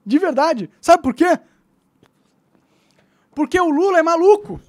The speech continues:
E o Lula vai fazer muita merda e vai enfraquecer o sistema. Já o Alckmin,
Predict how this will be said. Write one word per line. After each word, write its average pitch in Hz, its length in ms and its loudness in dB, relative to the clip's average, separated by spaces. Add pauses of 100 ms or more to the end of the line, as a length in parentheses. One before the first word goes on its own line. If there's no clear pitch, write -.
(300)
E 277 100 -2
o 311 40 0
Lula 330 200 0
vai 349 140 0
fazer 294 300 0
muita 330 360 0
merda 247 560 -4 (220)
e 262 60 -4
vai 269 180 -2
enfraquecer 302 480 -6
o 277 60 -6
sistema. 208 580 -6 (480)
Já 196 300 0
o 294 120 0
Alckmin, 262 600 0